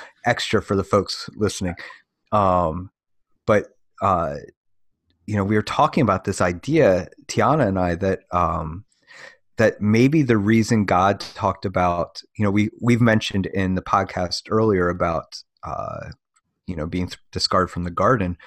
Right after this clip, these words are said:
uh, and that the birth pains, like, um, I believe we mentioned in that podcast that there seems to have, must have been birth before, uh, this curse. Otherwise, how would they know the birth pains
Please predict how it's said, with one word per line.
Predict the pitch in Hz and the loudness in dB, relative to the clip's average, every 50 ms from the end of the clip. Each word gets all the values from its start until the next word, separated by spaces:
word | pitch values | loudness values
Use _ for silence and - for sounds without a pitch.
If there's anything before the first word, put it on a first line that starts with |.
| - - - - - _ _ _ _ _ - | -20 -20 -20 -20 -20 _ _ _ _ _ -2
uh, | 92 87 90 64 | 0 0 0 0
and | 76 90 | 0 0
that | 90 92 - | 0 0 -2
the | - 92 | -4 -8
birth | 92 - 104 110 120 120 - | -4 2 2 2 2 2 -2
pains, | - - - 98 92 87 87 90 87 - | -8 -6 -4 -2 -2 -2 -2 -4 -8 -8
like, | - 85 90 90 - - - _ | -6 -6 -6 -6 -8 -14 -18 _
um, | - 87 82 85 87 90 - | -10 -10 -10 -10 -10 -6 -4
I | 101 | -4
believe | 104 92 104 101 117 135 123 107 | -4 -2 0 2 2 2 4 2
we | 107 92 | 0 2
mentioned | 95 92 90 - - - 90 85 | 2 0 -2 -2 -4 -4 -2 -2
in | |
that | 80 - - | -2 -4 -4
podcast | - 90 92 87 - - 87 87 - - - | -4 -4 -4 -4 -4 -6 -8 -8 -8 -8 -2
that | - 98 92 - - - - - - _ _ | 0 0 0 0 -6 -18 -20 -20 -20 _ _
there | - 104 | -2 0
seems | - - 139 151 135 | 2 2 2 2 4
to | - 143 | 4 4
have, | 113 | 4
must | 110 120 - - | 4 2 2 0
have | 123 101 | 0 2
been | 107 101 95 | 2 2 2
birth | 87 - 104 104 104 - - _ | 2 2 2 2 2 0 -2 _
before, | - 92 - - - - - 104 98 98 95 92 90 85 85 - _ _ _ _ _ _ _ _ _ _ _ _ _ - | -6 -6 -6 -6 -12 -2 0 2 4 4 4 4 2 0 -2 -6 _ _ _ _ _ _ _ _ _ _ _ _ _ -2
uh, | 92 87 85 85 | -2 0 0 -2
this | 92 92 90 - - | -2 -4 -4 -4 -6
curse. | - - 117 107 95 - | -2 0 2 2 2 0
Otherwise, | 98 92 95 92 87 87 - | -2 -2 0 0 0 -2 0
how | - 92 92 | -2 -2 -2
would | 92 90 | 0 -2
they | 90 87 | -4 -4
know | 90 90 85 82 | -4 -4 -4 -6
the | 85 | -6
birth | 85 - 87 85 - - | -6 -6 -6 -6 -6 -8
pains | - - - 90 90 90 - | -14 -12 -10 -8 -8 -8 -10